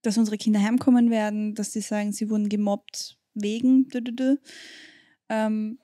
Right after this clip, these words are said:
vor dem habe ich schon ein bisschen Respekt, weil ich mich manchmal schon so frage, werde ich die richtige Antwort für meine Kinder dafür haben? Aber da werde ich dich dann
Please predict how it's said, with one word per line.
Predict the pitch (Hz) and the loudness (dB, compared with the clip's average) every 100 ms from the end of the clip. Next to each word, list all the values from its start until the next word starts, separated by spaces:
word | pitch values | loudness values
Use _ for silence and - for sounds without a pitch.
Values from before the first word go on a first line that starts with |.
| _ | _
vor | - 370 | -4 -2
dem | 277 269 330 311 | 0 2 6 6
habe | 277 | 6
ich | - | 4
schon | 277 | 2
ein | 262 | 2
bisschen | 269 311 | 2 2
Respekt, | 262 247 - 190 - - - 226 | 2 0 0 -4 -4 -8 -6 -2
weil | 226 226 226 220 - | -2 -4 -6 -8 -8
ich | 220 - | -6 0
mich | 226 | 0
manchmal | 233 220 - 226 | 2 0 0 -2
schon | 214 226 | 2 0
so | 220 - | 0 -2
frage, | 220 220 220 226 | -2 -2 -2 -2
werde | 208 | -2
ich | 220 | -4
die | - 247 233 - - _ _ _ - | -2 0 0 -4 -14 _ _ _ -2
richtige | 226 240 254 226 | -2 0 -2 -2
Antwort | 190 190 - 262 | -4 -6 -2 -2
für | - | 2
meine | 262 254 | 2 2
Kinder | 254 262 254 | 2 0 0
dafür | 254 247 262 | 0 0 0
haben? | 240 226 254 - _ _ _ _ _ _ _ _ _ _ _ _ - - - _ | 2 4 2 2 _ _ _ _ _ _ _ _ _ _ _ _ -20 -20 -20 _
Aber | 226 220 | 2 4
da | 226 226 240 247 | 4 4 2 0
werde | 226 | 0
ich | 220 | -2
dich | - 214 | -4 -4
dann | - 220 240 | -2 2 4